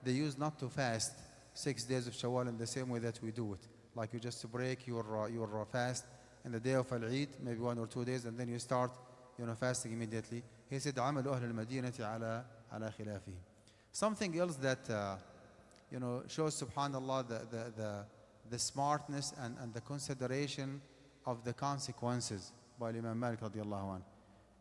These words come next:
He said in his madhab that if, if people continue breaking their fast for only one day,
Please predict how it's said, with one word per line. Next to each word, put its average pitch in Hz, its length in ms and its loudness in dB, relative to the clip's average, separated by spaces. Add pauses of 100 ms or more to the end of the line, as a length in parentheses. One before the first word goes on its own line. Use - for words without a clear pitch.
(260)
He 147 140 4
said 175 220 4
in 147 80 4
his 135 200 4
madhab 120 460 0
that 117 160 0 (140)
if, - 180 -6
if - 160 -10
people 165 280 0
continue 120 760 -2 (500)
breaking 143 480 2
their 135 160 0
fast 143 360 -2
for 131 120 -2
only 139 200 0
one 135 200 2
day, 113 180 0